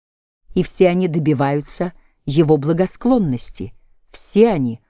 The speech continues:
к его услугам. Он волен предпочесть одно другому и забывает, что в сущности между ними нет разницы. Свобода отдать предпочтение своему любимому товару порождает ощущение могущества.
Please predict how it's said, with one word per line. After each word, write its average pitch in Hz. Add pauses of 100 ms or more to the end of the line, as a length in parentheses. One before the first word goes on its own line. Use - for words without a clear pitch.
(200)
к -
его 135
услугам. 160 (1300)
Он 262
волен 269 (220)
предпочесть 233
одно 233
другому 247
и 262
забывает, 214
что -
в -
сущности 226
между 214
ними 302
нет 320
разницы. 120 (800)
Свобода 208
отдать 180
предпочтение 185
своему 185
любимому 180
товару 151
порождает 214
ощущение 254
могущества. 156